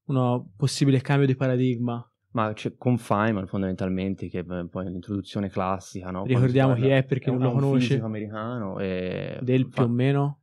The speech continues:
Speaker 2: è della seconda metà del Novecento,
Speaker 1: Ok.
Speaker 2: famosissimo, divulgatore, ha scritto tanti libri, eh, si-, sia divulgativi appunto, super, anche carini, insomma, divertenti, sia
Speaker 1: Mm.
Speaker 2: chiaramente anche un po', molto più tecnici,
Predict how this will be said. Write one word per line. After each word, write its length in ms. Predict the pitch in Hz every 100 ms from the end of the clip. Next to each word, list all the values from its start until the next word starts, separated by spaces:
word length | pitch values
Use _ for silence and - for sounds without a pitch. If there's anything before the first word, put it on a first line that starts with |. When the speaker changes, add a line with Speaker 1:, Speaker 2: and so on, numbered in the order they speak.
| -
Speaker 2:
è 280 | 143 135 104
della 240 | 101 98 95
seconda 220 | 113 101
metà 140 | 98
del 100 | 98
Novecento, 640 | 98 95 101 95 110 - -
Speaker 1:
Ok. 180 | 98 92
Speaker 2:
famosissimo, 640 | 104 95 92 104 - 104 95
divulgatore, 580 | 95 101 95 98 101
ha 40 | 98
scritto 260 | - 95
tanti 300 | 92 98 90
libri, 460 | 95 98 101 98 92 _ _ _ -
eh, 580 | - 92 87 87 90 - -
si-, 200 | - -
sia 200 | - 117
divulgativi 520 | 120 107 104 120 139
appunto, 300 | 104 117 110
super, 280 | 104 98 95
anche 260 | - 104 104
carini, 320 | 95 95 98
insomma, 200 | 95 98
divertenti, 640 | 101 101 - 110 117 127 117
sia 220 | 104 92
Speaker 1:
Mm. 200 | - -
Speaker 2:
chiaramente 340 | - 92 92
anche 160 | 95 90
un 160 | 92 95
po', 140 | -
molto 340 | 98 98 95 95
più 120 | 95
tecnici, 580 | 107 104 117 113 120